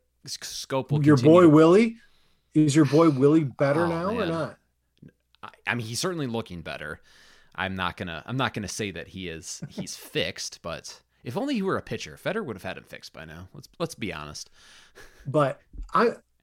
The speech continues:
Speaker 2: right, I'm saying, okay, a year, even two years of Schoop,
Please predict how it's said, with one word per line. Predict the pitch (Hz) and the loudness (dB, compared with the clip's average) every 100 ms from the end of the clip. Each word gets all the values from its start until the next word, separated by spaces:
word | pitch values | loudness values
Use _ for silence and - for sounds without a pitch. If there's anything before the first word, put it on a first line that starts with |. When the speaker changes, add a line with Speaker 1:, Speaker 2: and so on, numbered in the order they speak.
| _ | _
Speaker 2:
right, | 147 123 - | -2 -2 -2
I'm | 202 226 | 0 0
saying, | 214 185 151 | 2 2 2
okay, | 147 139 131 117 | 0 0 -2 -2
a | |
year, | 127 135 170 | -4 -2 -2
even | 170 214 196 | -2 -4 -4
two | - - | -8 -6
years | 175 160 147 139 | -2 2 2 0
of | |
Schoop, | 110 - 139 113 | -10 -2 0 0